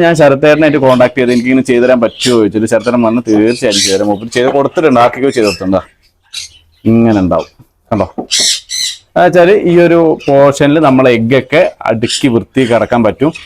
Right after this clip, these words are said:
ഇപ്പൊ നമ്മളെ ഷോന്റെയും ഹെലികോപ്റ്റേഴ്സിന്റെ ഒക്കെ ആണെങ്കിൽ തന്നെ മിക്ക ഷോന്റെ ഹെലികോപ്റ്റേഴ്സ് വെച്ചാൽ മുട്ട ഇട്ടാൽ ചിലപ്പോൾ രണ്ട് മുട്ട പോലെ, രണ്ട് മുട്ട പോലെ, അങ്ങനത്തെ ആ ഒരു റേഞ്ചിലായിരിക്കും. പിന്നെ ഇത് ക്ലീൻ ചെയ്യാൻ എളുപ്പാട്ടോ, ക്ലീൻ ചെയ്യാൻ എളുപ്പമാണ്. ഡെപ്ത് കുറച്ച് ഹൈറ്റ് നമ്മൾ കൂട്ടിയതാണ്, ആയിട്ട് കയറാനും ഒന്നുകൂടെ ആക്സസ് ചെയ്യാനൊക്കെ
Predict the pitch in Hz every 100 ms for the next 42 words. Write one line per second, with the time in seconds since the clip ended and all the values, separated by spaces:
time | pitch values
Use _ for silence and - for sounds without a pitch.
0 | - _ 135 165 165 170 165 156 151 160
1 | 175 185 156 151 156 151 165 160 151 151
2 | 147 147 147 135 - 175 156 156 147 143
3 | 147 135 135 135 131 165 - _ _ 143
4 | 165 170 190 185 175 165 170 151 151 139
5 | 143 135 135 127 123 135 127 123 135 139
6 | 139 147 151 135 120 120 120 101 95 95
7 | - _ _ _ - - 180 190 185 -
8 | 160 170 170 139 120 110 104 101 98 117
9 | 98 _ 135 143 131 117 101 113 107 165
10 | - 113 117 - 147 143 151 135 120 131
11 | 127 123 113 101 127 110 117 165 - -
12 | - - - 147 151 143 143 135 131 139
13 | 175 185 - - 294 262 175 185 175 170
14 | 185 180 175 175